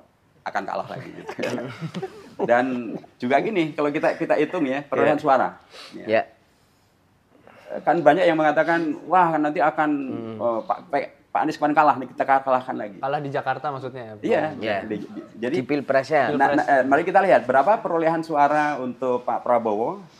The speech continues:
Speaker 1: dan berapa perolehan suara untuk Pak Anies. Men-,
Speaker 2: Hmm.
Speaker 1: betul, mereka menang. Pak Prabowo di Jakarta keseluruhan dapat suara dua juta enam ratus sembilan puluh ribu sekian.
Speaker 2: Ya.
Speaker 3: Hmm.
Speaker 1: Pak Anies dua juta enam ratus lima puluh ribu sekian.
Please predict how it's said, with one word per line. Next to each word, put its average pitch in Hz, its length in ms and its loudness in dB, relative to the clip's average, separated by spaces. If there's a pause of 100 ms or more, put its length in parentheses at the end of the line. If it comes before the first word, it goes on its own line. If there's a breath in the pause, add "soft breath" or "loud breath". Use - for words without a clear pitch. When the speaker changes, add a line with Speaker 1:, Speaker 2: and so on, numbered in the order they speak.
Speaker 1:
dan 113 300 -2
berapa 101 320 -2
perolehan 110 240 -6
suara 117 240 -8
untuk - 120 -16
Pak - 100 -10
Anies. 87 260 -16 (160)
Men-, 123 180 -2
Speaker 2:
Hmm. 127 140 2
Speaker 1:
betul, 120 200 2 (200)
mereka 120 240 0
menang. 135 240 0 (1120)
Pak 120 240 0
Prabowo 123 680 2
di 120 280 -8
Jakarta 110 500 0
keseluruhan 135 540 -6
dapat 104 240 -6
suara 110 320 -6
dua 101 320 -8
juta 123 560 -6
enam 113 320 -8
ratus 101 400 -6
sembilan 104 240 -10
puluh 101 160 -16
ribu 98 80 -14
sekian. 85 240 -10 (280)
Speaker 2:
Ya. 110 200 -4 (120)
Speaker 3:
Hmm. 120 320 -16
Speaker 1:
Pak - 140 -8
Anies 123 300 -6
dua 98 200 -6
juta 98 320 -6
enam 113 220 -6
ratus 101 500 -6
lima 107 240 -8
puluh 101 200 -12
ribu 98 80 -12
sekian. 87 320 -10